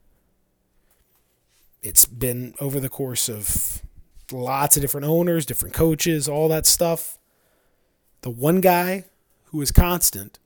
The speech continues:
is Chris Wallace. It's time for a change, as we've said.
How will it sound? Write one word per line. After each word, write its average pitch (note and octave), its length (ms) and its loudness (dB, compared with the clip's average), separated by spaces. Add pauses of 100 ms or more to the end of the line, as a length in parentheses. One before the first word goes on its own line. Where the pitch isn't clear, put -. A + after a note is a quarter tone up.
(540)
is B2+ 120 -6
Chris - 240 2
Wallace. - 560 4 (1160)
It's - 160 0
time C3 540 0 (640)
for A#2+ 240 0
a C3+ 60 -4
change, - 640 0 (880)
as - 180 -6
we've C3 140 2
said. - 380 8